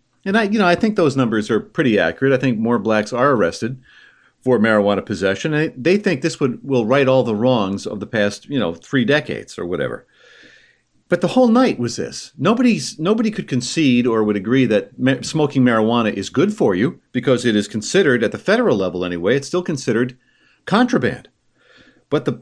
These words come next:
the, the Black and, uh, Puerto Rican members, "Oh, this is gonna be great. I commend the sponsor of this legislation, who is the, uh, the floor leader of the Assembly, woman who represents Buffalo, Black woman." She kept, you know, singing everybody's praises, the ones who supported her, was,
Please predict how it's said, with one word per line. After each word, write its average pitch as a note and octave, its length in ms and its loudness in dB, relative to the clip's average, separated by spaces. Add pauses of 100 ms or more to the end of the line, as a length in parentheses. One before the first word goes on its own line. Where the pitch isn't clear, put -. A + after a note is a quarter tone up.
the, C#3+ 80 -2
the B2+ 160 -4
Black D#3+ 400 -2
and, C3+ 220 4
uh, B2 80 2
Puerto D#3 240 2
Rican D3 260 0
members, C#3 340 2
"Oh, C#3+ 160 -2
this C#3+ 200 -4
is C3 80 -6
gonna C#3 180 2
be A#2+ 100 2
great. C3+ 300 0
I A#2+ 60 2
commend A#2+ 320 -2
the - 20 0
sponsor C3+ 480 -4
of B2 60 -2
this C3+ 180 -2
legislation, C3+ 720 0
who A#2 260 0
is G#2 300 -2
the, G2+ 320 0
uh, F#2+ 200 0 (300)
the F#2 280 -8
floor C#3 300 2
leader A#2 280 2
of G#2+ 80 0
the G#2+ 100 0
Assembly, G#2+ 560 -2 (640)
woman A2+ 240 2
who G#2+ 140 -2
represents A2 480 -2
Buffalo, G#2+ 440 0
Black G#2+ 360 0
woman." A2+ 320 -2 (520)
She C#3+ 220 -2
kept, D#3 480 -4
you C#3 140 -4
know, C3 180 4
singing C#3+ 400 2
everybody's B2 400 0
praises, B2+ 480 0
the A#2+ 80 -2
ones A#2 280 0
who B2+ 60 -4
supported A2+ 520 -2
her, A#2+ 100 2
was, G#2 200 -2